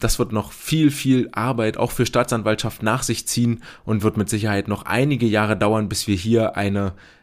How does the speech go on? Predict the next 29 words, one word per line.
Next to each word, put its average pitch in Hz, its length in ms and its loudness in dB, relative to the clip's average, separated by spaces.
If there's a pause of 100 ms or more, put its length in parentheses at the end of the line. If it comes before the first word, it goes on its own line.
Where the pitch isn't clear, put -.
(100)
ähm, 95 380 -2
Verurteilung 120 880 0
oder, 139 480 4
auch - 140 -8
das - 260 -6
sei 113 180 -2
an 104 120 -2
der 104 100 2
Stelle 98 300 -2
gesagt, 104 500 -2 (220)
einen 117 400 2
möglicherweise 104 760 2 (220)
Freispruch - 640 -2
haben, 117 400 0
wenn 110 140 4
der 101 180 2
auch, 104 380 -2
äh, 98 240 0 (100)
nach 107 200 -2
aktueller 104 680 0 (260)
Lage 101 540 0 (260)
sehr, 98 300 2
sehr 101 200 2
unwahrscheinlich 98 760 0
erscheint. 92 580 -2 (560)
Trotzdem 143 460 2
bringt 135 260 2
diese 110 240 2
ganze 131 480 0